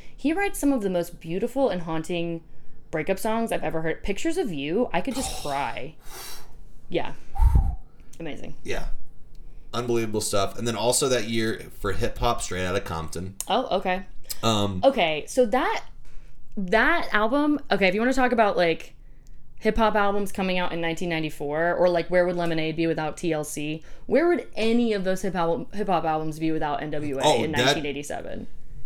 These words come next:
Speaker 2: I, I, listen, I completely agree. I mean, all of, like, Biggie, Tupac, all of those, like, quote-unquote gangster rap
Speaker 1: Mm-hmm.
Speaker 2: artists, um, oh, yeah, I mean, that just opened the floodgates.
Speaker 1: I mean, I guess the case could be made for, like, Jay-Z working on the same kind of thing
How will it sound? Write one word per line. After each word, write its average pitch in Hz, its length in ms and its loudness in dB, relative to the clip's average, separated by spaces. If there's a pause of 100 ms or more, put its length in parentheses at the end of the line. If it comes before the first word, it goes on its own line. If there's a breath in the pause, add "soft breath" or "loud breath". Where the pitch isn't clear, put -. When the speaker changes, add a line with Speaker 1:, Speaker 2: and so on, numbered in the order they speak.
Speaker 2:
I, 123 340 2
I, 117 280 4
listen, 107 280 0
I 117 120 2
completely 107 580 2
agree. 98 320 4
I 87 80 2
mean, 87 260 2
all 98 220 2
of, - 80 -4
like, 80 100 -2 (400)
Biggie, 107 420 4
Tupac, 95 720 0
all 101 180 0
of 104 140 -2
those, 98 300 2
like, 85 240 0
quote-unquote 95 500 2
gangster 98 380 -2
rap 90 400 -6 (160)
Speaker 1:
Mm-hmm. 185 280 -2
Speaker 2:
artists, - 640 2 (100)
um, 85 520 0 (500)
oh, 107 180 2
yeah, 101 220 0
I 98 80 -6
mean, 92 160 -2
that 98 180 0
just 95 260 -2
opened 90 280 0
the 82 40 -6
floodgates. 92 360 -2
Speaker 1:
I - 20 6
mean, 285 140 4
I 302 60 0
guess - 260 0
the 330 180 -2 (140)
case 160 260 -6
could 147 160 -6
be 156 80 -6
made 143 220 -6
for, - 160 -6
like, - 400 -8 (760)
Jay-Z 147 480 -6
working 143 340 -8
on 143 120 -6
the 139 60 -6
same 139 260 -6
kind 143 180 -8
of 139 80 -10
thing 143 440 -10